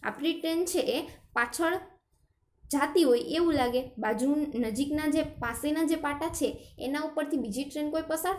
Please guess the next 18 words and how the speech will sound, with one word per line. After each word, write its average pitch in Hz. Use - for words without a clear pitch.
થાય, 196
તો 262
આપણને 277
છે 285
આપણી 254
ટ્રેન 294
છે 285
એ 285
વિરુદ્ધ 349
દિશામાં, 202
એટલે 247
કે 330
પાછળની 320
તરફ 226
ગતિ 302
કરતી 208
હોય 233
એવું 254